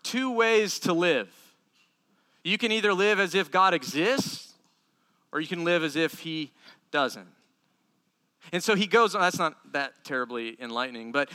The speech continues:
but he goes on to argue. He goes on to argue that it's better, it's far better to live your life based on the fact that God exists. Because if he does,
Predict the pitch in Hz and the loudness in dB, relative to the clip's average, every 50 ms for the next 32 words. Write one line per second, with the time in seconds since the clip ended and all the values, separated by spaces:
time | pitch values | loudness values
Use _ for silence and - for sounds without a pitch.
0 | - - 190 170 180 220 190 233 233 208 170 208 220 233 240 240 226 196 - 196 | -6 -4 -2 -2 2 4 4 4 4 4 4 4 4 6 6 6 4 2 0 0
1 | 175 170 190 208 226 196 160 131 113 101 101 117 135 - _ _ _ _ _ _ | 0 2 2 2 2 2 0 -4 -10 -10 -12 -16 -20 -20 _ _ _ _ _ _
2 | _ _ _ _ _ _ _ _ _ _ _ _ _ _ _ _ - - - _ | _ _ _ _ _ _ _ _ _ _ _ _ _ _ _ _ -20 -20 -20 _
3 | _ 170 160 214 226 196 202 202 202 226 247 262 269 254 - 247 214 202 220 247 | _ 0 2 4 4 2 2 2 4 6 6 6 6 4 4 4 4 6 6 4
4 | 247 208 202 175 185 180 175 - 139 - - 233 240 247 277 285 285 269 - - | 4 2 0 2 2 2 0 -2 -8 -4 -2 0 0 2 2 2 2 2 0 -4
5 | - - - 220 202 - - - - - 240 240 262 277 262 190 214 233 233 226 | -12 -14 -8 -6 -6 -6 -6 -8 -12 -8 -4 0 2 2 2 0 0 -2 0 -2
6 | 214 - - 175 156 165 208 220 190 170 160 202 196 180 165 160 165 180 175 170 | -2 -4 -4 -4 -2 0 -2 -2 -2 -4 -4 -4 -2 -2 0 2 2 4 4 4
7 | 160 139 - - - - _ _ _ _ _ _ _ _ _ _ _ _ _ _ | 2 0 -4 -8 -20 -20 _ _ _ _ _ _ _ _ _ _ _ _ _ _
8 | _ _ - 165 160 - 180 170 151 - - 180 170 165 - - 151 131 131 151 | _ _ -12 -10 -10 -8 -6 -6 -6 -4 -2 0 0 0 0 -4 -6 -4 -2 0
9 | 151 160 156 143 127 113 113 127 127 113 104 - - - - - - - _ _ | 0 0 0 -2 -6 -10 -10 -8 -8 -8 -8 -8 -8 -8 -8 -10 -12 -20 _ _
10 | _ _ _ _ _ _ _ _ _ _ _ _ _ _ _ _ _ _ - - | _ _ _ _ _ _ _ _ _ _ _ _ _ _ _ _ _ _ -20 -18
11 | - - - - 202 165 - 196 - 233 262 262 - - - 269 254 196 170 175 | -14 -4 -2 0 0 0 -2 -6 -4 -4 -4 -4 -6 -6 -6 -6 -6 -4 -4 -4
12 | 135 110 104 104 110 - - - - - | -4 -4 -6 -10 -14 -16 -16 -16 -16 -16